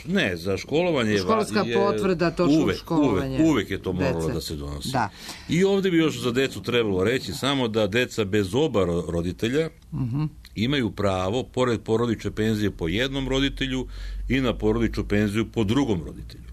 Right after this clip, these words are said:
Speaker 1: Penzija, ovako od-, određena, kao jedna penzija se određuje, s tim da zbir ne može preći te dve penzije, najviši iznos penzije utvrđen u skladu sa zakonom.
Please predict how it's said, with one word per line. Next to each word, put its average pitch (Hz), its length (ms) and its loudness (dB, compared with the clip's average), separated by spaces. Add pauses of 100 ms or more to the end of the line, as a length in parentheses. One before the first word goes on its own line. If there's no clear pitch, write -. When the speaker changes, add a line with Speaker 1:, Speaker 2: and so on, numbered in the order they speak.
(920)
Speaker 1:
Penzija, 120 480 -2 (1040)
ovako 90 480 -2
od-, 87 220 0
određena, 120 640 0 (720)
kao 95 300 0
jedna 98 400 -4 (100)
penzija 80 420 -8
se - 120 -10
određuje, 82 680 0 (1000)
s - 120 -18
tim 147 400 0 (280)
da 127 460 -2
zbir 120 540 0 (180)
ne 113 280 2
može 107 360 2 (160)
preći 101 420 -2
te 98 200 0
dve 85 240 -2
penzije, 117 720 -2
najviši 117 600 -2
iznos 113 320 -4
penzije 110 760 -2
utvrđen 92 460 -8
u 80 60 -6
skladu 85 420 -6
sa 78 280 -10
zakonom. - 480 -16